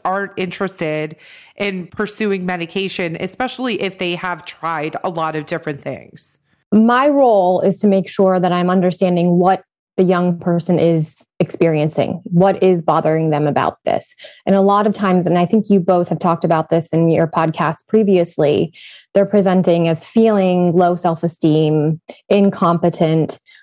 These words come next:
Speaker 2: "I'm stupid, I can't do this, I'm not good at this, there's something wrong with me." But my role is, is to make sure that they understand what is the underlying component as far as the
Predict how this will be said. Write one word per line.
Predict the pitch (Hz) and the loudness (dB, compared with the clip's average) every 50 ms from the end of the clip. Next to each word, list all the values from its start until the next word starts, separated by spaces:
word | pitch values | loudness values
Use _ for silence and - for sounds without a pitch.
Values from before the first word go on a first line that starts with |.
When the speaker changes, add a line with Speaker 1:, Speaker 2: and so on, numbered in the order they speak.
| _ _ | _ _
Speaker 2:
"I'm | - 190 196 196 196 190 | -2 0 2 2 2 0
stupid, | 190 - - - - 202 196 190 - 185 175 175 170 170 165 175 - - | -2 -4 -10 -2 0 2 2 2 4 2 2 4 2 2 2 0 0 0
I | 180 180 | -2 -2
can't | - - 202 196 196 - - 160 | -2 0 0 0 0 0 0 2
do | 180 180 175 160 | 4 4 4 4
this, | 165 165 165 170 160 - - - | 2 2 2 0 0 -2 -6 -4
I'm | 160 170 175 | -2 0 2
not | 175 170 - 170 - | 2 0 0 -2 -2
good | - 175 170 170 | 0 2 2 2
at | 160 160 - | 0 0 0
this, | 160 160 160 156 160 156 - - - | 0 2 2 2 0 -2 -6 -4 -2
there's | 165 165 160 | -2 0 0
something | - 165 170 165 - 170 175 | 0 0 0 2 2 2 2
wrong | 170 170 170 170 180 175 | 2 2 2 2 2 0
with | 170 170 - | 0 0 0
me." | 160 156 151 143 151 165 160 - - - - _ _ _ _ - | 0 0 2 2 0 0 -2 -4 -10 -20 -20 _ _ _ _ 0
But | 165 175 - 185 170 165 170 - - - - _ _ _ _ _ _ _ _ - | 0 2 2 2 2 0 0 -2 -4 -12 -20 _ _ _ _ _ _ _ _ -2
my | 196 196 214 214 226 247 247 | 0 2 4 4 4 2 2
role | 247 240 226 202 190 180 180 | 4 4 4 4 2 2 2
is, | 175 175 175 165 180 | 2 2 0 0 0
is | 175 170 | -2 0
to | - 190 | 0 0
make | 185 175 170 - | 2 2 0 -2
sure | - - 185 175 | -2 0 0 2
that | 170 175 165 - | 2 0 0 2
they | 175 170 170 170 170 165 - | 2 2 2 2 0 0 0
understand | - 180 175 175 185 170 - 180 175 175 175 175 | 0 0 2 0 0 0 0 0 0 2 2 2
what | 170 170 | 2 2
is | 175 170 160 | 0 0 0
the | 175 165 170 | 0 0 0
underlying | 165 165 165 165 160 160 156 160 160 160 160 | 0 0 0 0 0 0 0 0 0 0 0
component | - 170 160 175 170 156 160 160 151 151 | 0 0 2 2 2 2 2 0 0 0
as | 151 - - | -2 -4 -2
far | - 160 151 151 | -2 0 2 2
as | 151 160 156 - | 2 0 0 -2
the | - 156 151 151 151 160 156 | 0 0 2 2 0 0 -2